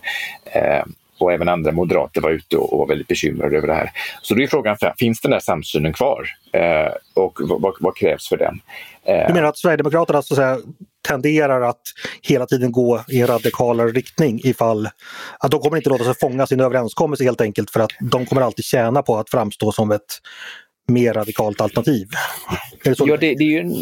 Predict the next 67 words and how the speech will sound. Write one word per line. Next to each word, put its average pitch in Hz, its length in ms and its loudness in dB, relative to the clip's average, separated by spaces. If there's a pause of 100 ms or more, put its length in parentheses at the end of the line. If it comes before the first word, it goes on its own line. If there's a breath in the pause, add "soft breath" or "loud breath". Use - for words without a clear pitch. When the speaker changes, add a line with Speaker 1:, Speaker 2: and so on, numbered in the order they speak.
(160)
Speaker 1:
de, - 120 0
de 147 180 0
måste 170 240 0
ju - 20 0
också 160 200 -2
balansera 175 480 0
såklart, - 400 -2
för 127 80 0
de, 123 160 0
de 131 120 -2
kan 143 100 -2
ju 139 40 0
inte 135 140 0
vara 151 120 -2
så 165 400 0
annorlunda 98 720 2
att 104 200 -2
det - 160 -2
inte 104 360 0
går 92 180 2
att 92 80 0
samarbeta. 120 540 0 (220)
För 110 80 -2
partiet 113 380 0
vill 117 260 0
ju 110 100 2
in 90 100 0
i 87 80 2
värmen 73 420 0
och - 120 -2 (140)
få 82 100 2
utöva 80 320 -2
inflytande. 76 640 -4 (420 loud breath)
Men 117 120 2
man 113 100 2
kan 113 120 -2
heller 101 220 2
inte 113 200 0
släta 95 360 0
ut 85 160 0
sig - 140 -4
och 92 40 0
ligga 90 160 0
så - 120 -4
nära 87 340 2
att - 120 -6
man 82 80 0
inte 76 120 -6
ser 80 120 -2
någon 73 120 0
skillnad. 104 480 0
För 101 80 -2
då 110 260 0
är 110 40 2
ju 107 120 0
frågan, 80 340 0
varför 78 360 -2
ska - 180 -4
man 82 160 0
ens 78 240 -6
rösta 80 220 -4
på 82 80 -4
Sverigedemokraterna 87 640 -2
om 92 60 0
Moderaterna 82 480 0
ändå 80 240 0
erbjuder 80 580 0